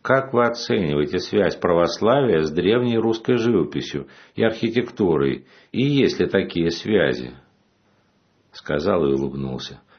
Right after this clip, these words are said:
Все окружающие засмеялись. Сидевший невдалеке и слышавший этот разговор Овсеенков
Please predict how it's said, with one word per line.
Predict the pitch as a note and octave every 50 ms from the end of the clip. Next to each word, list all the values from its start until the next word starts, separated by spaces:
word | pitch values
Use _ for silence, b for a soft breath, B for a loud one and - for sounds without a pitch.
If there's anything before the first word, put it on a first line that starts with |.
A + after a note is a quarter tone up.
| b b
Все | - - - E2+
окружающие | E2 - - F2 F#2 F2 E2 G2 G2 F#2 E2+ - - - C#2
засмеялись. | - D2 C#2+ C#2 - - D#2 D2 C#2 C#2 C#2 C2+ B1+ B1 A#1+ A#1+ - - - _ _ _ _ _ _ _ _ b b b b b b b b b b
Сидевший | b - - G2+ F2+ F#2+ A2 A2 G#2 - G#2+ G2
невдалеке | G2+ G2+ F2+ F#2 G2 F2+ F#2+ F#2 - - G#2+ F#2
и | D2 E2+
слышавший | E2+ - - G#2 - - F2 - - - F#2
этот | F2 E2 E2 D#2+ E2
разговор | D#2+ D#2 D2+ D#2+ E2 E2+ E2 E2+ E2+ E2+ D#2+ C2+ C2 - - _ b b b b b b
Овсеенков | b F2+ D2+ - - - - G2+ G#2 G2+ F#2+ F#2 E2 - - C#2+ - -